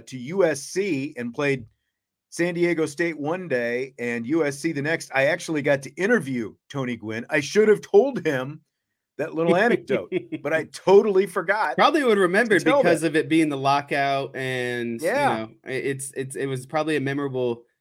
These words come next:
Speaker 2: time for him. He might not have recognized you, of course,
Speaker 1: Of course
Speaker 2: but
Speaker 1: not.
Speaker 2: <laughs>
Speaker 1: But if I would have brought up, you know, him, Joe Carter, and Phil Plantier
Speaker 2: Right, exactly.
Speaker 1: in Gates Barbecue,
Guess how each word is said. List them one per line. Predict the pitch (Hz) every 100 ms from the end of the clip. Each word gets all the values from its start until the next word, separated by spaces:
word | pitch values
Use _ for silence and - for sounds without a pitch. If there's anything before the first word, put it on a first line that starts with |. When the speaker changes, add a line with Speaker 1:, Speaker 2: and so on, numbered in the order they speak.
| _ _
Speaker 2:
time | - 127 113
for | 110
him. | 113
He | 156
might | 233 240
not | 220 202
have | 175 135 - _ -
recognized | 190 196 175 156 151 135 131
you, | 220 214
of | 139
course, | - 135 120 107 - -
Speaker 1:
Of | 170
course | 120 170 135
Speaker 2:
but | 120
Speaker 1:
not. | 110 92 - - - - 170
Speaker 2:
<laughs> | - 160 156 - 151 -
Speaker 1:
But | 233
if | 233
I | 294
would | 254 247
have | 175
brought | 254 240
up, | 233 220 214
you |
know, | 180 156
him, | 202 233
Joe | 180 214
Carter, | 202 202 190 185
and | 160 170
Phil | 208
Plantier | 202 190 170 170
Speaker 2:
Right, | 262 240 139
exactly. | 139 160 147 185 160 - 127 170
Speaker 1:
in | 170
Gates | 180 202 202
Barbecue, | 147 185 214 190 170 156 123 120